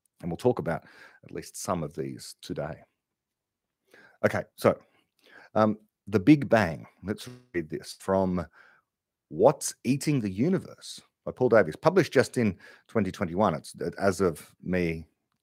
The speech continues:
giving this episode, Topcast, uh, his most recent book. As I say, he's been writing books since the seventies.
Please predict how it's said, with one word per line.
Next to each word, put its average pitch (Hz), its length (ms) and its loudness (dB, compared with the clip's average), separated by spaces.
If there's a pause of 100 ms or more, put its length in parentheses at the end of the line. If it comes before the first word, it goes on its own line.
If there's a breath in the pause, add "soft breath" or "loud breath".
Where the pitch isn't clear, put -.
(160)
giving 87 220 -2
this - 380 -4 (380)
episode, 120 380 0
Topcast, 104 500 0 (420 loud breath)
uh, 82 120 0
his 101 240 2
most 107 260 4
recent 107 540 0
book. - 280 -16 (460)
As 92 140 -2
I - 20 -2
say, 90 180 0 (280 loud breath)
he's 117 100 -6
been 98 140 6
writing 85 260 4
books - 240 -10
since 80 200 -10
the - 80 -18
seventies. - 640 -8